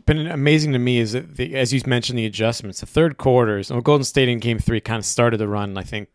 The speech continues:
late second quarter, maybe actually in game two as well, but the adjustments they've made at a halftime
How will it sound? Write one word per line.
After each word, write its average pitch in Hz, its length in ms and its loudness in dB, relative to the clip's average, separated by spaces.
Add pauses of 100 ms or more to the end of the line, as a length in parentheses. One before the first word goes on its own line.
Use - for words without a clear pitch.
(120)
late 113 380 -6
second 107 300 -8
quarter, 104 240 -4
maybe 113 200 -6
actually 104 280 -6
in 90 60 -14
game 101 240 -8
two - 160 -8
as 95 100 -6
well, 98 220 -6
but - 200 -8 (560)
the 131 120 4
adjustments 131 500 0
they've 120 120 0
made 113 240 0
at 104 120 2
a 101 40 -2
halftime 113 680 -2